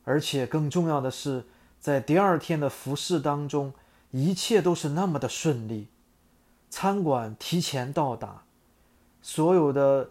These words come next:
时间安排都是准时的，每一个弟兄姐妹都及时地拿到他们的便当，而且每一个人都说今天的菜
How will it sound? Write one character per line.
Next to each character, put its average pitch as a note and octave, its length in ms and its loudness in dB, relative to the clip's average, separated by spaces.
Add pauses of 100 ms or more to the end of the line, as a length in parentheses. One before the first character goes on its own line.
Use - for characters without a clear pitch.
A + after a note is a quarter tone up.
(140)
时 - 240 -2
间 F3+ 200 4
安 F#3 240 -2
排 A#2+ 360 -6 (340)
都 G#3 180 4
是 D3+ 280 -4
准 A#2+ 280 -4
时 A2+ 320 -8
的， A2 220 -6 (540)
每 C3+ 200 0
一 D#3+ 60 2
个 F#3 100 8
弟 F3+ 140 0
兄 F3 260 0
姐 C3 220 -4
妹 C3 260 -4
都 D3 300 2
及 F3 300 -2
时 E3 160 -4
地 D3 140 -2
拿 C3 200 -4
到 C3+ 160 2
他 - 160 -6
们 C3 80 -6
的 B2 100 -2
便 B2+ 320 -4
当， A2 240 -6 (440)
而 C#3+ 160 4
且 C#3+ 260 0
每 C3 320 0
一 - 20 4
个 E3+ 120 6
人 C#3 240 0
都 D#3 200 4
说 D3 280 2
今 D3+ 240 -4
天 E3 180 0
的 C#3 80 -4
菜 C3 400 -6